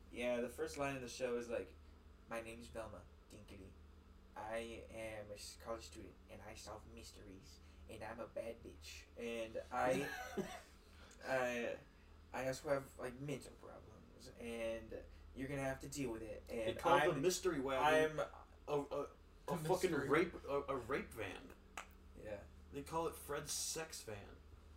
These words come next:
Speaker 2: And it's
Speaker 1: Yeah,
Speaker 2: like,
Speaker 1: and, like,
Speaker 2: oh.
Speaker 1: Shaggy is now called Norville.
Speaker 2: No, Shaggy's gone. There is no Shaggy. That's just Norville.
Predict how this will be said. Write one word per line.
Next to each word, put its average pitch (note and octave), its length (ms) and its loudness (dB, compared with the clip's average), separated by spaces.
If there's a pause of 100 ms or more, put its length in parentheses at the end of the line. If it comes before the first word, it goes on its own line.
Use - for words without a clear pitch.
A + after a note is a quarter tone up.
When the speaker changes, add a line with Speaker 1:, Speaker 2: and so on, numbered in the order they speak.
(720)
Speaker 2:
And A#2+ 160 -4
it's D3 100 8
Speaker 1:
Yeah, E3+ 220 12
Speaker 2:
like, C#3+ 100 8
Speaker 1:
and, D3+ 160 2
like, C3+ 200 8 (160)
Speaker 2:
oh. G2 100 -10 (520)
Speaker 1:
Shaggy D#3 600 6
is B2+ 200 -2
now C3 200 4
called A#2+ 360 0 (240)
Norville. C#3 420 6
Speaker 2:
No, C#3+ 60 6
Shaggy's C#3 540 4 (160)
gone. B2+ 200 2 (960)
There B2+ 160 6
is F3 180 6
no B2+ 140 0
Shaggy. F2+ 460 -4
That's A#2+ 240 4
just - 200 0
Norville. - 480 2